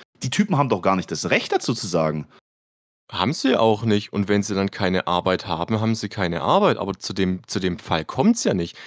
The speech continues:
Speaker 2: Ansonsten müssten wir ja in der Generation eine Arbeitslosenrate haben von achtzig, neunzig Prozent.
Speaker 1: Ja, aber die machen halt einen Job, dass sie halt irgendwo reingesteckt werden, weil die Eltern das halt so wollen meistens.
Speaker 2: Okay, und was hab ich gemacht?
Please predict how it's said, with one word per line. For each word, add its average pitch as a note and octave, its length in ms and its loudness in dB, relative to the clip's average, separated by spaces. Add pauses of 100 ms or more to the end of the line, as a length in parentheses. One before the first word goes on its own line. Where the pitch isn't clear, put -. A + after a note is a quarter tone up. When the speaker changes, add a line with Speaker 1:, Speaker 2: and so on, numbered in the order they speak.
(180)
Speaker 2:
Ansonsten A2 480 2
müssten A#2 320 2
wir A2+ 100 4
ja G2+ 120 4
in F#2 140 0
der G#2 160 0
Generation A2 640 0
eine A#2 120 2
Arbeitslosenrate G2 1000 0
haben G2 180 -2
von - 200 -10
achtzig, - 460 -2
neunzig F#2+ 420 0
Prozent. F#3+ 480 0 (1040)
Speaker 1:
Ja, C3+ 100 2
aber C3 100 2
die A#2+ 80 2
machen B2 180 2
halt A#2+ 140 0
einen G#2+ 100 -2
Job, - 160 0
dass A#2 140 -2
sie A#2 80 2
halt G#2+ 100 0
irgendwo A#2 340 2
reingesteckt B2+ 440 -2
werden, F2+ 220 0
weil G#2 100 2
die G2+ 140 -4
Eltern C3 280 2
das F#2 160 -4
halt F2 140 2
so F2+ 140 -4
wollen E2+ 160 2
meistens. D#2 520 -8 (340)
Speaker 2:
Okay, F3+ 260 2
und B2+ 100 2
was A#2 160 2
hab - 160 -2
ich - 160 -4
gemacht? F#3+ 500 -2